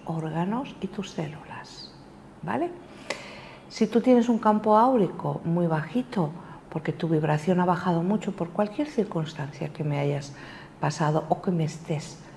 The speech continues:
viviendo o pasando, cuando tu campo áurico está tan bajito, ¿qué sucede? Que estos puntos energéticos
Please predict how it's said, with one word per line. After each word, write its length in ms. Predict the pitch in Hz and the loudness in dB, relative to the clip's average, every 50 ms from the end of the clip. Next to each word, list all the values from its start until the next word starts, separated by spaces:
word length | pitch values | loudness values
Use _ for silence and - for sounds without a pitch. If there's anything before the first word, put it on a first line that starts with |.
| - - - | -16 -10 -4
viviendo 600 | 156 165 160 151 160 156 156 151 143 143 139 139 | 0 2 2 4 4 4 4 4 2 2 0 -2
o 40 | |
pasando, 640 | 139 - 139 143 143 - - 156 135 131 135 135 131 - - - - - - - - - | -2 -2 -4 -4 -4 -4 -4 -4 -4 -4 -6 -6 -8 -10 -10 -14 -16 -16 -16 -16 -4 2
cuando 240 | - 190 196 190 185 | 4 6 6 6 4
tu 120 | - - - | 2 2 2
campo 360 | - 190 190 190 208 202 190 | 4 4 6 6 6 8 8
áurico 480 | 196 220 240 233 190 170 156 - - 156 | 10 10 10 8 8 4 2 2 0 -2
está 220 | 151 - - 151 | -2 -2 -2 -4
tan 320 | 143 - 151 147 147 143 143 | -2 0 0 0 0 0 -2
bajito, 640 | 139 135 127 - - 233 254 254 - - 226 277 - - - - - - - - | -4 -4 -4 -2 0 0 0 0 0 -2 -2 -2 -4 -8 -14 -16 -16 -18 -6 0
¿qué 100 | - 190 | 2 2
sucede? 540 | 170 - 180 160 - - 151 143 135 135 127 127 131 - - - - - - - | 2 2 0 -2 0 0 -2 0 0 -2 -6 -8 -10 -14 -14 -16 -18 -16 -4 0
Que 280 | - 165 151 - - - - - - - - - - - - - - - - - - | 2 2 2 2 0 -8 -16 -18 -20 -20 -20 -20 -20 -20 -20 -20 -20 -20 -10 2 6
estos 540 | 208 208 202 - - - - 156 143 - - | 6 6 6 4 0 -2 -2 -2 -2 -4 -8
puntos 680 | - - - 190 190 208 214 196 - 156 147 156 - - - | -10 0 2 4 4 6 4 2 0 -2 -2 -4 -6 -10 -8
energéticos 1120 | - 165 147 147 143 147 - - 208 240 247 - - 208 196 - - 208 254 349 349 - | -6 -4 -4 -4 -4 -6 -4 -2 -2 -2 -2 -2 -4 -4 -4 -4 -4 -4 -2 -4 -4 -8